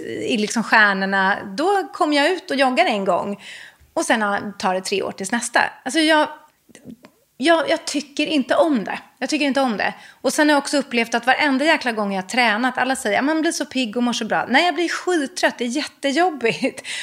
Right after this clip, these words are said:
Och, och jag har inte alls upplevt att det har gett mig energi. Tvärtom. Jag har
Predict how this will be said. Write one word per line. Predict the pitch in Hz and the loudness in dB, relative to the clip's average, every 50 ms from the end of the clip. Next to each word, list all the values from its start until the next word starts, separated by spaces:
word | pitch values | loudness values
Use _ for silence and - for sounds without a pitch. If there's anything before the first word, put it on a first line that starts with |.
| - - | -8 -4
Och, | - 302 302 294 262 - 240 | 0 2 2 2 0 -2 0
och | 254 262 | 0 2
jag | 262 277 254 262 - 208 - | 2 2 0 -2 -6 -10 -8
har | 240 247 285 | -4 -2 0
inte | 262 - - | 0 2 2
alls | - 208 - - - | 0 0 0 -4 -6
upplevt | - - - - 226 208 214 - | -8 -8 -6 -4 -4 -2 -2 -4
att | 214 208 | -4 -2
det | - 202 | -2 -2
har | 214 220 190 330 | -2 0 0 0
gett | 403 403 - - - | -2 -2 -4 -6 -2
mig | 247 233 | -2 0
energi. | 208 190 - 208 - | 0 -2 -4 -4 -6
Tvärtom. | - - - 247 - - - - - 330 190 175 | -6 -4 -2 -2 -2 -2 -2 -2 -2 -2 -2 -2
Jag | 180 226 | -2 0
har | 247 247 240 214 | 0 0 -2 -2